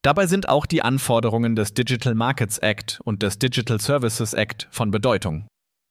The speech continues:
Zusätzlich wird geprüft, ob die K-I-Übersichten mit den Regeln zum Schutz der Medienvielfalt übereinstimmen.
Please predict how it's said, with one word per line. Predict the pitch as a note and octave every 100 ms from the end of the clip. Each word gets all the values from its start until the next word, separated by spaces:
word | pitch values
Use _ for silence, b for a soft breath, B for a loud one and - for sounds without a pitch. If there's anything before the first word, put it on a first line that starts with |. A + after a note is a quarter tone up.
| _ _ -
Zusätzlich | - E3+ F3 F3 E3+ E3
wird | C#3 C3+
geprüft, | C3 - C#3 D#3 - -
ob | A#2
die | C#3 C3
K-I-Übersichten | C3+ - D3 - C3 A#2+ B2+ B2 - C#3+
mit | C3
den | C#3 B2+
Regeln | A2+ A2+ B2 B2+
zum | D3+
Schutz | C3 C#3 B2+ -
der | B2+
Medienvielfalt | C3 C3 G2+ F#2 A#2 G#2+ A#2+ G#2
übereinstimmen. | - C3+ C3 A#2 - F#2+ E2 E2